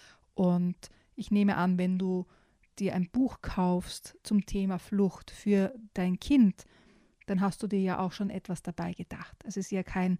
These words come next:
kein Zufallsgriff. Also ich nehme jetzt einmal an, wenn du dieses Buch zur Hand nimmst,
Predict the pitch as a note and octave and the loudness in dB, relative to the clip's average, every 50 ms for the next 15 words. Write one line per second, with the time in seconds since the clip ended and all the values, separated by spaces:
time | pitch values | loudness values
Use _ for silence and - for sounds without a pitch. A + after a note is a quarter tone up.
0 | - - _ _ _ - G3 F#3 - _ - - A3+ A3 G3 - G3+ F3 E3+ E3+ | -4 -12 _ _ _ -6 -6 -6 -6 _ -4 -2 -2 -2 -2 -2 -2 -2 -2 -4
1 | - - - - - F3 F3+ E3+ D#3 - - - _ _ _ - - - - _ | -6 -10 -10 -8 -4 -2 0 -2 -2 -4 -12 -20 _ _ _ -20 -20 -20 -20 _
2 | _ - F#3 F#3 F#3+ E3 - G3+ G3 G3 G3+ G#3 G3+ F#3+ F#3 - G#3 F#3 F#3 F3+ | _ -6 -4 -2 -2 0 2 4 6 6 6 6 4 2 0 0 0 -2 -2 -2
3 | - F3+ F3 F3+ F3+ F3 F#3 F#3+ G3 G3 G3+ G3 G3 G3 - - _ _ _ - | -2 -2 -2 -2 0 0 2 2 2 2 2 2 0 -2 -6 -16 _ _ _ -14
4 | - - F#3 F#3+ F#3 - - G#3+ G3+ F3+ - - - F#3 - G3+ B3+ C4 - _ | -8 -6 -6 -6 -6 -4 -2 -2 -2 -2 -4 -6 -8 -4 -2 -2 -2 -2 -2 _
5 | - G#3+ G#3 G#3 F#3+ - - | 0 2 2 2 0 -2 -10